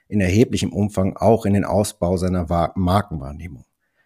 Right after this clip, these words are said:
Das Kernelement, darüber haben wir auch schon oft berichtet, ähm, ist das Fußballsponsoring. Es gibt eine lange Partnerschaft mit dem V F L Wolfsburg. Wir haben auch vor Ort da uns mit Verantwortlichen, ähm, dazu unterhalten.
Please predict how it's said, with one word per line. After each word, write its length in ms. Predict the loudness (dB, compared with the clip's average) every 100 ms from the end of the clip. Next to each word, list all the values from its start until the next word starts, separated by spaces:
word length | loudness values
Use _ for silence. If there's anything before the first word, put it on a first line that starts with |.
| _ _ _ _
Das 160 | -14 -4
Kernelement, 720 | 4 6 6 6 8 6 2
darüber 240 | -2 -2
haben 120 | -2
wir 140 | -2 4
auch 160 | 4
schon 160 | 4 -2
oft 300 | 0 -2 0
berichtet, 640 | -4 -2 -4 -2 -4 -4 -12 -20 _ -8
ähm, 300 | -2 -2 -2 -8 _
ist 300 | -2 0 -2
das 140 | -4
Fußballsponsoring. 1080 | 0 0 0 -4 -4 -4 -4 -6 -8 -10 -12
Es 100 | -8
gibt 160 | -4
eine 120 | 0 4
lange 180 | 4
Partnerschaft 640 | 4 2 0 0 -2 -2 -4
mit 140 | -6
dem 140 | -4 -6
V 260 | -2 0
F 80 | 0
L 160 | -4 -2
Wolfsburg. 560 | 0 0 0 -2 0
Wir 100 | 0
haben 160 | -2 -2
auch 200 | -6 -10
vor 180 | -12 -2
Ort 260 | -2 0
da 220 | 0 -2 -2 -16 -20 -20 _
uns 220 | -6 -4
mit 100 | -6
Verantwortlichen, 960 | -2 -2 0 -2 -2 -4 -2 -2 -4 -10 -12 -4
ähm, 260 | -2 -2 -6 -20 -20 _ -20
dazu 440 | -2 2 2 0 -4
unterhalten. 640 | -4 -2 -2 -2 -2 -6